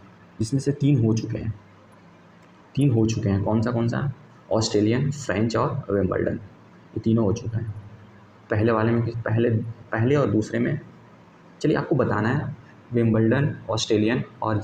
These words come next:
ये फ्रेंच ओपन हुआ है, इसको, इसके winner कौन से, male और female दोनों, आपको comment section में लिखना है। साथ ही आपकी total पचास में से कितने क्वेश्चन सही हुए हैं, ये भी mention करना है,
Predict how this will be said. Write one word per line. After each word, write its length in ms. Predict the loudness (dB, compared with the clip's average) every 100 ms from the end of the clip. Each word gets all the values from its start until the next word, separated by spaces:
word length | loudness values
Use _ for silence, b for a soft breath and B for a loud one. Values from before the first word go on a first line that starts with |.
| 0
ये 260 | 2 0 -2
फ्रेंच 280 | 0 0
ओपन 200 | -2 -4
हुआ 220 | -4 -4 -4
है, 120 | -10 -14
इसको, 260 | -16 -2 -2 -2
इसके 200 | -8 -2
winner 300 | 2 4 2
कौन 240 | 0 -4 -10
से, 140 | -12 -20 -20 B -6 0
male 140 | 0
और 100 | 0
female 260 | 0 0 2
दोनों, 300 | 2 0 -2
आपको 140 | -2
comment 240 | -2 -2
section 280 | -4 -6 -6
में 140 | -2 -2
लिखना 280 | -2 -6
है। 100 | -16 -18 B B -20 -20
साथ 360 | -10 -4 -4 0
ही 160 | -2 -2 -10 -14 -6
आपकी 280 | -6 -4 -4 -6 -18 -20 -20 -20 -20 -20 -12 0
total 380 | 0 2 0 0
पचास 300 | -2 -2 0
में 60 | 0
से 100 | 0
कितने 300 | -2 -2 -2
क्वेश्चन 260 | -2 -2 -4
सही 280 | 2 2
हुए 140 | 4 2
हैं, 180 | -2 0
ये 80 | 0
भी 100 | 2
mention 340 | 0 -2 -6
करना 260 | -8 -10
है, 100 | -10